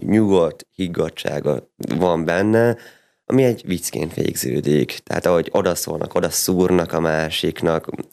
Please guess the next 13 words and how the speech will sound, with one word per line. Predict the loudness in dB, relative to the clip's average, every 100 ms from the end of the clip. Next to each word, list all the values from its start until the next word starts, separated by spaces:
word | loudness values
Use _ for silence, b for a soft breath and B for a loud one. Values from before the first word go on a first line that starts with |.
| -4
vagy | -2 -2
a |
párbeszédekben | -2 -2 -2 -2 -2 -2 -2 -2 -2
megvannak | 0 0 0 0 0
ezek, | 0 0 -2 b b b b b -8
és | -2
nem | 0 2
nevetnek | 2 0 -2 -6 0
rajtuk, | 0 0 0 -2 -2 _
mert | 0 0 2
ezek | 0 0
az | 0
emberek, | 0 2 2 2 0